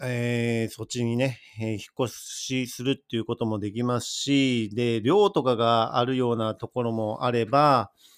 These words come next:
えー、そういったことがなくて、自分で部屋を借りてっていう風になります。で、このあたりも、その、支度金っていう形で準備してくれるチームもあれば、えー、全くそういうのがないっていうような、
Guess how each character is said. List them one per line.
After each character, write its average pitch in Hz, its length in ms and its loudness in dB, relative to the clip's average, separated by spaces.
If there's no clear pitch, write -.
え 113 180 -2
ー、 - 20 -2
そ 123 160 -2
う - 20 0
い 120 40 -4
っ 120 40 -14
た 123 100 0
こ 117 100 -2
と 123 120 -2
が 110 80 -2
な 110 160 -2
く - 120 -12
て、 139 280 0
自 113 160 -4
分 123 220 -2
で 120 80 0
部 113 100 0
屋 123 160 2
を 113 80 0
借 110 220 -2
り 101 80 -8
て 135 320 2
っ 123 100 -10
て 120 120 -6
い 107 80 -2
う - 20 -10
風 113 160 -6
に 104 80 -4
な 101 120 -4
り 98 120 -8
ま 101 180 -4
す。 - 160 -18
で、 131 140 2
こ 147 160 0
の 170 120 6
あ 196 80 4
た 185 140 0
り 156 100 2
も、 147 440 4
そ 127 180 -4
の、 127 400 -4
支 - 120 -8
度 - 280 -4
金 139 240 2
っ - 20 -16
て 143 100 -6
い 143 100 2
う 131 40 -2
形 131 400 -2
で 139 140 2
準 135 220 0
備 127 120 0
し 104 80 -8
て 117 140 -6
く 117 100 -12
れ 117 80 -4
る 120 140 -2
チ 127 260 -6
ー - 20 -2
ム 113 140 -2
も 107 140 0
あ 107 80 -2
れ 110 120 -4
ば、 127 340 4
え 120 140 0
ー、 110 260 0
全 131 120 0
く 110 80 -12
そ 123 160 -4
う 120 60 2
い - 20 0
う - 20 0
の 113 80 -2
が 104 100 -2
な 110 200 0
い 107 40 -4
っ - 60 -10
て 113 80 -4
い 107 100 -2
う - 20 -4
よ 107 200 -2
う 110 40 -2
な、 135 280 2